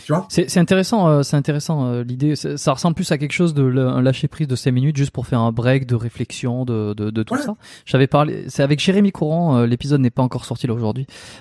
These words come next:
Speaker 2: Euh, il, il sortira, il sera, il sera sorti, euh, euh, euh, quelques, quelques
Speaker 1: D'ici
Speaker 2: semaines
Speaker 1: peu.
Speaker 2: auparavant.
Speaker 1: D'ici. D'accord.
Speaker 2: Ouais, euh, où on a,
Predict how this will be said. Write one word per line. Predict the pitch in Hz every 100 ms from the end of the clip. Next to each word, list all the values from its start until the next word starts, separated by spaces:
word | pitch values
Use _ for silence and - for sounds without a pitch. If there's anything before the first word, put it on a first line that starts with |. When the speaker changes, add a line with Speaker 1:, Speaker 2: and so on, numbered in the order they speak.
| -
Speaker 2:
Euh, | 107 104 104
il, | 110
il | 123
sortira, | - 117 - 120 120 117 104 104
il | 117
sera, | - 135
il | -
sera | 147
sorti, | 143 - 120 -
euh, | - - - _ _ _ _ _ - -
euh, | 127 110 113 - - - - - -
euh, | - - - - - - - -
quelques, | 135 - 120 113
quelques | 123 110
Speaker 1:
D'ici | -
Speaker 2:
semaines | 127 123
Speaker 1:
peu. |
Speaker 2:
auparavant. | 120 113 117 151 175
Speaker 1:
D'ici. | - - _ -
D'accord. | 107 - 240
Speaker 2:
Ouais, | 117 - _ -
euh, | - 87 80 78 131
où | 65 139
on |
a, | 143